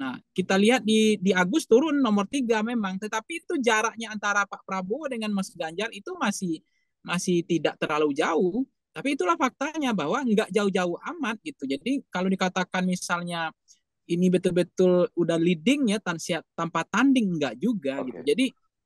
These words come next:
Speaker 1: itu survei yang kita
Speaker 2: Hmm.
Speaker 1: lakukan. Jadi nggak ada yang menurut saya tidak mungkin ya kalau melihat, eh, orang seringkali, seringkali mengatakan ini kan di rentang range margin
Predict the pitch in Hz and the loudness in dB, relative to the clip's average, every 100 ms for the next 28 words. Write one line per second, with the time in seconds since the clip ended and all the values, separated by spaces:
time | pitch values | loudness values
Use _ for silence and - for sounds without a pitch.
0 | - 294 - 208 262 247 208 160 135 - | -4 2 4 4 4 4 2 0 -2 -4
1 | 156 - 131 127 131 185 254 196 143 165 | -6 -4 0 2 2 4 4 2 0 -2
2 | 165 180 170 160 156 - _ 170 170 170 | 0 2 2 -2 -8 -14 _ -2 0 0
3 | - 165 170 147 131 190 320 - 240 165 | 0 0 0 -2 0 2 0 2 2 2
4 | 170 202 156 156 156 156 - 151 - _ | 0 -2 -4 -4 -4 -6 -8 -14 -16 _
5 | _ _ _ 147 147 147 143 151 202 269 | _ _ _ -4 0 0 0 2 4 4
6 | 240 226 214 196 226 262 254 240 208 190 | 6 4 6 4 4 4 2 0 -2 -4
7 | - 185 190 180 208 220 202 190 190 226 | -2 -2 -2 0 0 0 -2 -4 -4 -4
8 | 233 233 196 160 165 165 165 160 - 165 | -6 -8 -6 -4 -4 -4 -4 -4 -6 -6
9 | 151 - 156 | -8 -4 -2